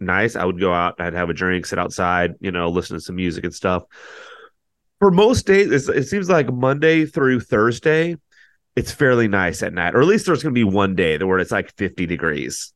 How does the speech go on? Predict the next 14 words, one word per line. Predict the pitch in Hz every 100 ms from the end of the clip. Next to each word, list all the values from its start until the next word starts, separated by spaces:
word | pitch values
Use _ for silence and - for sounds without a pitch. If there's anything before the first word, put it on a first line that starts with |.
| -
you | 101
know, | 95 92 95 - - _ 110
and | 123
then | 139 135 123
weekend | 117 143 151 131
comes | 113 120 117 110
and | 117 104
it's, | 98 -
you | 120
know, | 104 98 95 95 95 -
uh, | 95 95 90
high | 82 107 104
of | 98 90 - - _ _ -
forty, | 104 87 82